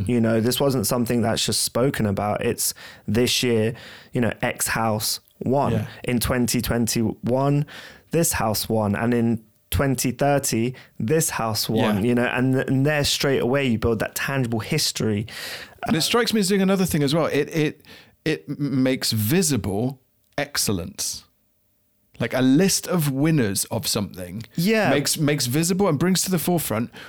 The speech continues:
Speaker 1: we excel, or we are, we are interested culturally in trying to be the best.
Speaker 2: Yeah, I mean, when, when you say it like that, it can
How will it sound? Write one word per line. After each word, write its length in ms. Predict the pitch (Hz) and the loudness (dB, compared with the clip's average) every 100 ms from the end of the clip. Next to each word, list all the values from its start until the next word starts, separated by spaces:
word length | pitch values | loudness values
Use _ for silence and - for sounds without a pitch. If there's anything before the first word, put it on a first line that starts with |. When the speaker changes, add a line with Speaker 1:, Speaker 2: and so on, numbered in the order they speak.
| - | -6
Speaker 1:
we 300 | 117 147 170 | 0 2 2
excel, 580 | 139 - - - 127 104 | 0 -2 -2 0 0 0
or 140 | 113 | 0
we 200 | 110 147 | 2 2
are, 360 | 143 139 131 123 - - - - | 2 2 0 -4 -10 -20 -16 -4
we 260 | 113 139 | 2 4
are 580 | 135 127 127 123 123 117 - _ _ _ _ 156 | 2 2 0 0 0 -4 -10 _ _ _ _ 0
interested 960 | 170 - 117 - - - 120 - - _ _ _ _ - | 2 2 0 -2 -4 -6 -6 -6 -8 _ _ _ _ -4
culturally 1000 | - 170 - - - 113 - 95 127 - _ _ _ _ _ _ _ | 0 0 -2 -4 -2 -2 -2 -2 -4 -6 _ _ _ _ _ _ _
in 140 | 123 107 | 0 0
trying 360 | - 131 123 | 0 0 0
to 160 | - 117 | 0 -2
be 500 | - 127 117 110 107 - _ | 0 2 4 2 0 -8 _
the 80 | 113 | -4
best. 580 | 104 - - - - - _ - - | -2 -4 -6 -8 -10 -18 _ -20 -4
Speaker 2:
Yeah, 340 | 190 208 123 - | 2 4 4 4
I 60 | |
mean, 180 | 156 175 | 4 4
when, 400 | 175 202 214 - _ - | 4 4 2 -2 _ -2
when 240 | 156 196 | 2 2
you 100 | 226 | 2
say 220 | 214 202 | 2 2
it 80 | 156 | 2
like 220 | 143 - | 2 2
that, 380 | 127 120 131 - | 2 2 0 -2
it 200 | 147 - - | -2 -2 -2
can 680 | 156 143 135 131 131 127 | -2 0 0 0 0 -2